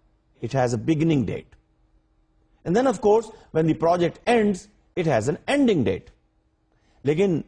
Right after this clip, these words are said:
آپ ذرا مجھے بتائیے کہ پروجیکٹ مینجمنٹ کے پرسپیکٹو کے اندر بڑا ہی اہم رول ہے مینیجر کا کہ پروجیکٹ اپنے وقت پر ختم ہو۔ ہوتا ہے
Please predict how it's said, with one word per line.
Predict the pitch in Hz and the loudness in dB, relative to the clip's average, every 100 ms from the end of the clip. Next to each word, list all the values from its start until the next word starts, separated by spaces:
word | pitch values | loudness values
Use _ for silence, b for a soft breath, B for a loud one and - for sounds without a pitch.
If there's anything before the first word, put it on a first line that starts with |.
| _ | _
آپ | - 131 | -4 0
ذرا | 147 | 0
مجھے | 151 143 | 0 0
بتائیے | 123 107 101 110 - _ _ _ _ _ _ _ _ _ _ _ _ _ _ _ | 0 0 0 -2 -4 _ _ _ _ _ _ _ _ _ _ _ _ _ _ _
کہ | 113 | -10
پروجیکٹ | - 139 151 175 | -2 0 2 0
مینجمنٹ | 160 151 160 160 139 | 0 2 2 0 -2
کے | |
پرسپیکٹو | 143 117 - 110 - 123 | -4 -6 -4 -4 -4 -8
کے | - | -4
اندر | 117 127 | -4 -4
بڑا | 127 92 120 151 | -4 -4 -2 -2
ہی | 151 156 156 127 - _ _ _ _ _ _ _ - | -2 -2 -4 -8 -12 _ _ _ _ _ _ _ -4
اہم | 156 262 | 0 2
رول | 220 170 143 | 4 4 2
ہے | 104 104 | 0 0
مینیجر | 104 113 123 131 | 0 0 0 -2
کا | 98 69 - _ _ _ _ _ _ _ | -4 -8 -10 _ _ _ _ _ _ _
کہ | 120 | -12
پروجیکٹ | - 151 170 196 208 - | -2 0 2 0 -4 -8
اپنے | - - 143 120 | -10 -4 -2 0
وقت | 120 175 - | 0 -4 -4
پر | 151 143 139 _ _ | -2 -2 -4 _ _
ختم | 139 123 85 | -8 -6 -6
ہو۔ | - _ _ _ _ _ _ _ _ _ _ _ _ _ _ _ _ _ _ _ _ _ _ - | -10 _ _ _ _ _ _ _ _ _ _ _ _ _ _ _ _ _ _ _ _ _ _ -8
ہوتا | 104 151 | -4 -2
ہے | 165 | -4